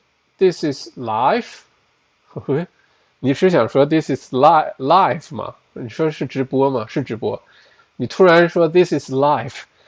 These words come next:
这是生命吧？就我觉得你是来自外星球的啊，问我们现在这个，这是生命吗？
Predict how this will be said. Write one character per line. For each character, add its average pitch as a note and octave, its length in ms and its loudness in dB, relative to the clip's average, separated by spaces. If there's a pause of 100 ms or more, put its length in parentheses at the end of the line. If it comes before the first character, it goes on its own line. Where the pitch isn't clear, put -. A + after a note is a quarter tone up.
(200)
这 F3 100 0
是 D3 140 -2
生 E3+ 320 0
命 F3 220 0
吧？ - 240 -10 (760)
就 D3 100 -2
我 A#2+ 200 -2
觉 B2 160 -4
得 D3+ 200 4
你 C3 220 -6
是 E3 120 -8
来 C3+ 180 4
自 D3+ 100 -6
外 D#3+ 200 4
星 A#2+ 200 -6
球 G#2+ 280 -4
的 G#2+ 60 0
啊， G2 180 -2
问 C#3 140 -6
我 C3 160 -2
们 A2+ 220 -12
现 - 260 -6
在 D3 140 0
这 C#3+ 180 -6
个， C3 120 -2
这 - 180 -8
是 C#3 140 -6
生 C#3 200 -8
命 C#3+ 160 -4
吗？ A2 200 -8